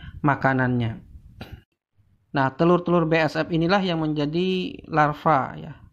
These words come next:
atau maggot tadi. Maggot B S F atau larva B S F. Nah, bagaimana hukum syara dari B S F ini? Lalat tentara hitam atau B S F ini masuk dalam kategori binatang al-hasyarat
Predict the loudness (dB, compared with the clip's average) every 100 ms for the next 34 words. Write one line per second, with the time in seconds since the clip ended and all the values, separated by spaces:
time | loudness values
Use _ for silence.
0 | _ -10 -8 2 4 4 4 2 0 -2
1 | -2 -6 -4 -10 -14 _ _ _ -2 0
2 | 4 2 2 -2 0 0 -4 -8 -6 -4
3 | 2 4 4 2 2 2 4 2 -2 -12
4 | _ _ -2 -2 -2 -6 -8 -8 -16 _
5 | _ _ _ -20 _ _ _ _ _ _
6 | _ -2 0 2 2 2 0 -2 -2 0
7 | 2 2 0 -2 -2 -4 -8 _ _ _
8 | -2 -2 -2 -4 -8 -4 -4 -2 -2 -4
9 | -8 _ -20 _ _ 0 2 2 0 -2
10 | 0 0 -2 -2 0 0 0 0 0 0
11 | -6 -2 0 2 2 0 -2 -2 2 4
12 | 4 2 -2 0 0 2 2 4 2 4
13 | 4 4 4 0 2 0 0 0 -2 2
14 | 2 4 2 -2 -20